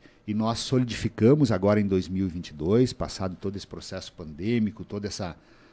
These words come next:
essa incerteza que o mundo todo teve, né, de uma, de uma, de uma crise humanitária, estarmos aqui hoje celebrando números incríveis. E esse é o objetivo deste dia e desse nosso bate-papo.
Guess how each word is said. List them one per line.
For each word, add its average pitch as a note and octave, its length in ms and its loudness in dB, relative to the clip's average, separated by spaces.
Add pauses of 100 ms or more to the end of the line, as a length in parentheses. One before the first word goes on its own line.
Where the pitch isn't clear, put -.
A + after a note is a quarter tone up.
(200)
essa G#2 220 0
incerteza B2 720 4
que - 120 -6
o G2+ 40 0
mundo D3 240 -2
todo B2 260 -6
teve, G#2+ 340 -6
né, G#2 140 -8 (240)
de F2+ 80 -16
uma, F2 220 -8 (100)
de F2 140 -14
uma, F#2 300 -6 (320)
de F#2 60 -10
uma F#2 100 -4
crise A#2 340 0
humanitária, C3 960 0 (500)
estarmos A#2+ 380 0
aqui G#2 220 0
hoje A2 260 4
celebrando G#2 540 0
números G2 600 0 (300)
incríveis. E2 720 -6 (100)
E G2+ 100 -4
esse G2 160 -2
é - 20 2
o G2+ 40 0
objetivo F#2+ 420 -4
deste F2 260 -8
dia F#2 220 0
e - 20 0
desse F#2 200 -6
nosso F2 180 -8
bate-papo. - 540 -10